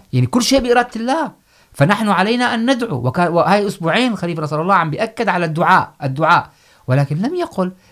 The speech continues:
إذا قال الخليفة أنه بلاء من الله لأجل كذا، يعني آية، يعني هيك آية، عندها نحن نقول ما قاله إمامنا. ونقف وراءه صفا واحدا. ولكن عندما لم يقل،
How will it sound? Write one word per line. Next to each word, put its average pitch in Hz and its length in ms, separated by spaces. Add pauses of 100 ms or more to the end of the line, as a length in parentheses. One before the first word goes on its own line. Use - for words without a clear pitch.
(120)
إذا 131 200
قال 220 280
الخليفة 160 440
أنه 120 360
بلاء 107 460 (200)
من 120 160
الله 113 520
لأجل 175 400
كذا، 208 360 (300)
يعني 123 480
آية، 214 280 (340)
يعني 120 220
هيك 143 280
آية، 175 340 (500)
عندها 175 400
نحن 170 360 (280)
نقول 170 320
ما 139 120
قاله 139 440
إمامنا. 104 380 (340)
ونقف 160 340
وراءه 135 400
صفا 123 260
واحدا. 101 380 (520)
ولكن 117 300
عندما 139 420
لم 185 200
يقل، 240 340